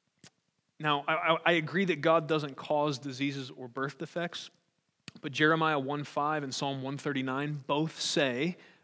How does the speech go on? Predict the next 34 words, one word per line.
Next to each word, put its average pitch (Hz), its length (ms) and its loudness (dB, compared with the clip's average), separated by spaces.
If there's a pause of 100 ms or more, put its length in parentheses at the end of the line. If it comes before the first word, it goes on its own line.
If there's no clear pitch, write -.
God 147 260 4
knows 156 380 0
us 185 240 0 (120)
and 147 80 -2
is 139 100 0
involved 147 760 -2 (160)
while 139 180 2
we 139 100 -2
are 131 100 0
forming 135 420 -8
in 127 100 -6
the 123 80 -8
womb. 117 340 -14 (1200)
So 160 160 2
if 135 80 4
there's 156 220 4
a 156 60 2
defective 143 500 0
chromosome 170 640 -2
somewhere 170 800 -2
in 143 140 -4
the 131 60 -4
mix 175 520 0 (120)
of 135 300 0 (400)
that 147 240 4
sperm 170 440 0
fertilizing 151 580 2
that 156 340 2
egg, 143 440 0 (500)
God 151 320 4
was 160 160 -2
aware 151 340 0
of 135 140 2
it 120 180 -4